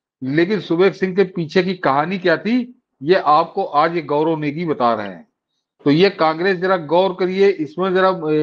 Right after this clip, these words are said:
एक और एक ग्यारह हो जाता है। ये तो हम लोग कई बार बता चुके कि भिंडरावाले को पैदा करने वाली कांग्रेस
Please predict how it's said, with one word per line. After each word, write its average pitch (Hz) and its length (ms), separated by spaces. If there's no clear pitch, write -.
एक 165 200
और 175 140
एक 175 140
ग्यारह 160 240
हो 160 140
जाता 165 380
है। 214 160
ये 165 200
तो 190 80
हम 165 180
लोग 185 200
कई 196 140
बार 185 200
बता 170 240
चुके 180 240
कि 190 100
भिंडरावाले 151 840
को 180 120
पैदा 156 320
करने 160 260
वाली 170 260
कांग्रेस 180 540